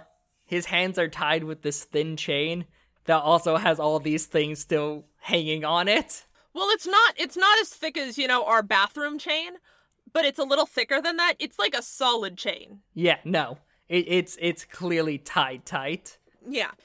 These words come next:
Speaker 2: And she's sitting on his back.
Speaker 1: Uh, I'm gonna say,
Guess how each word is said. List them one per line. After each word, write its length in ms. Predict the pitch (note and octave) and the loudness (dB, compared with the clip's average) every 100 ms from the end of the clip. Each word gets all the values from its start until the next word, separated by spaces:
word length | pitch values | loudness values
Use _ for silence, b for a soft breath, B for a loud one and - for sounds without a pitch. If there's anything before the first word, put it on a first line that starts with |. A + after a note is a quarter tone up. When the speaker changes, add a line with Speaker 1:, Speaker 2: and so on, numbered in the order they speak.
| _ | _
Speaker 2:
And 180 | - E4 | 0 0
she's 260 | - F4 | 2 0
sitting 300 | - G4+ G#4+ | 0 0 2
on 160 | F#4 E4 | 4 2
his 260 | D4+ C#4 G#3 | 2 -8 -6
back. 460 | G#3+ E3+ - - _ _ - | -6 -6 -8 -16 _ _ -6
Speaker 1:
Uh, 40 | |
I'm 280 | D3 C#3+ E3 | -4 -2 0
gonna 140 | F3 F3 | 0 0
say, 600 | - E3+ D#3 D3+ D3 | 2 4 6 4 -2